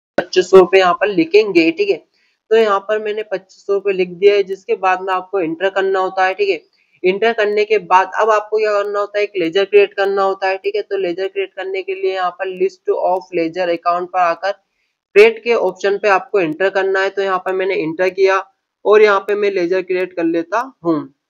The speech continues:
तो यहाँ पे लेजर हम जो create कर रहे हैं वो किसका कर रहे हैं, purchase का, क्योंकि हम ये purchase वाली entry बना रहे हैं, ठीक, ठीक है। इसलिए आपको name में purchase लिखना है, simple सा enter करना है।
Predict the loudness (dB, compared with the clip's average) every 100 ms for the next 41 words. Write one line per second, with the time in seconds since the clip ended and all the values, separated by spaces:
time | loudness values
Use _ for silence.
0 | _ _ _ _ 2 4 2 0 0 0
1 | 2 0 -2 -2 0 -2 -2 -4 -2 -2
2 | -4 -6 -6 -6 -6 -4 -6 -4 -6 -4
3 | -6 -4 -6 -4 -4 -4 -4 -4 -4 -6
4 | -8 -10 -4 -4 -2 -4 -4 -4 -2 -2
5 | -2 -2 -4 -4 -4 -4 -4 -10 -10 _
6 | _ -2 2 2 0 _ _ -20 -12 -8
7 | 0 2 2 0 0 0 0 -2 -2 -2
8 | -2 0 0 0 0 -2 -2 -6 -6 -6
9 | -4 -4 -4 -4 -2 -2 -2 -2